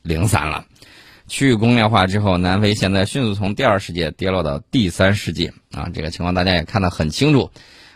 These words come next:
所以有些人在给有些人唱赞歌的时候，也要明白，不要成了西方话语权的附庸，你不知不觉之中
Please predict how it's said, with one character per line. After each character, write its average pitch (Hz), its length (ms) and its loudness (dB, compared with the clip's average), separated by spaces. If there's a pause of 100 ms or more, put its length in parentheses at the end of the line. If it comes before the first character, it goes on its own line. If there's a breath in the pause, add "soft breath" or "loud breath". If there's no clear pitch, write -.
所 117 160 0
以 131 180 0
有 101 120 0
些 120 120 0
人 110 280 2
在 120 160 2
给 90 180 -2
有 85 120 -2
些 95 140 -6
人 92 160 -4
唱 95 240 -6
赞 85 220 -4
歌 104 180 -2
的 104 100 -2
时 87 140 -8
候， 82 60 -6 (420 loud breath)
也 104 380 2
要 104 180 4
明 85 300 -4
白， 113 260 0 (400 soft breath)
不 117 340 0
要 120 440 4
成 101 320 -4
了 110 340 -2
西 - 320 -6
方 113 260 2
话 107 280 2
语 76 100 -2
权 76 340 -6
的 85 320 0 (220)
附 95 340 -4
庸， 98 300 0 (380 loud breath)
你 90 160 -2
不 214 280 0
知 110 220 2
不 123 160 0
觉 90 220 2
之 92 120 0
中 107 220 4